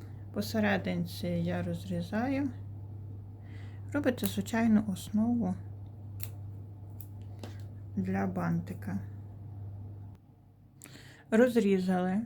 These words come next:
Сильні нарізи не робите, таку, щоб можна було стрічку пропихнути.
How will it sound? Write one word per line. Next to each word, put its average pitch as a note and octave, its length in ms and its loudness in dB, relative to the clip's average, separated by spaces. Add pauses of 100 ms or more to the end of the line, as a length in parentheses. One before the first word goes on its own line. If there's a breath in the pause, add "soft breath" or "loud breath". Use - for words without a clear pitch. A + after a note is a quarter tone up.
(300)
Сильні A3 400 6
нарізи F#3+ 480 6
не F#3 180 6
робите, A#3 480 2
таку, G3 280 -2
щоб G3+ 220 -2
можна F#3+ 260 2
було F#3 260 4
стрічку C4 480 -2
пропихнути. F3 840 -2